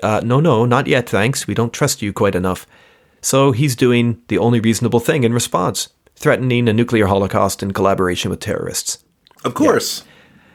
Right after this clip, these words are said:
Speaker 1: Of course.
Speaker 2: Naturally.
Speaker 1: Bond, <laughs> Bond plays it straight, acting every inch the hired mercenary, and Murik contracts him to kill Franco, thus removing any links between himself and the terrorists.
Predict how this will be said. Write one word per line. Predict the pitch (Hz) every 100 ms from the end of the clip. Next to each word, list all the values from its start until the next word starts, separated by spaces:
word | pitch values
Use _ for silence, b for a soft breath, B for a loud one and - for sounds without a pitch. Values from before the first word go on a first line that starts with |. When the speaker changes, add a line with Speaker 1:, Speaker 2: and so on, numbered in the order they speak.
| -
Speaker 1:
Of | -
course. | - 311 -
Speaker 2:
Naturally. | 285 - 92 80 -
Speaker 1:
Bond, | 143 175 170 - - _ 104
<laughs> | - 135
Bond | 123 151 175 143
plays | - 151 123
it | 110
straight, | - - 98 - B B B -
acting | 120 127 117
every | 139 127 110
inch | 120 101
the | 104
hired | 95 104 98 90
mercenary, | 98 - 92 87 104 - _
and | 110 101
Murik | 110 127 120 - -
contracts | 107 - 107 101 -
him | 127 98
to | -
kill | - 107 92
Franco, | - 87 92 85 - b b
thus | 107 107 -
removing | 101 104 110 98
any | 104 107
links | 107 101
between | - - 104
himself | 92 - 95 90
and | -
the | 117
terrorists. | 131 151 - - -